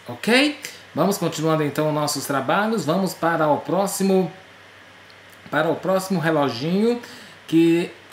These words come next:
diz assim, uma e vinte, ou seja, it's one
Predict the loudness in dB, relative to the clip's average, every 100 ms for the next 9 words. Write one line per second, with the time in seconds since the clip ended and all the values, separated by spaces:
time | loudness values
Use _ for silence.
0 | -14 -2 0 2 0 0 -2 -4 -6 -10
1 | -2 2 4 2 0 0 0 4 2 2
2 | -2 -6 -8 -12 -20 -4 0 0 2 2
3 | 2 -2 -8 -12 -20 -8 -2 -2 0 0
4 | 2 2 2 0 -2